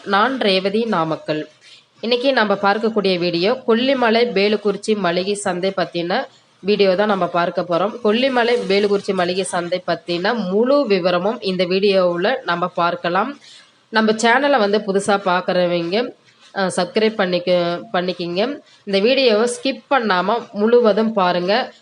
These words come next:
முழுக்க முழுக்க இந்த சந்தை, அஹ், எந்த மாதத்துல நடக்கும், எத்தனை மாதங்கள் நடக்கும், எந்த நாட்கள்ல நடக்கும்,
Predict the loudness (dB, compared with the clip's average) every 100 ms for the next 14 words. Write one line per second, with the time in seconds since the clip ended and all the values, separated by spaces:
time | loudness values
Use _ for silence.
0 | _ 2 2 2 2 2 2 2 2 2
1 | 2 2 -2 0 0 0 2 4 4 4
2 | 2 0 0 0 2 0 0 0 0 0
3 | -2 -2 -2 0 -2 0 0 2 2 0
4 | 0 0 0 -2 0 -2 -2 -8 -16 -8
5 | -2 0 2 2 2 0 0 2 2 2
6 | 0 0 -2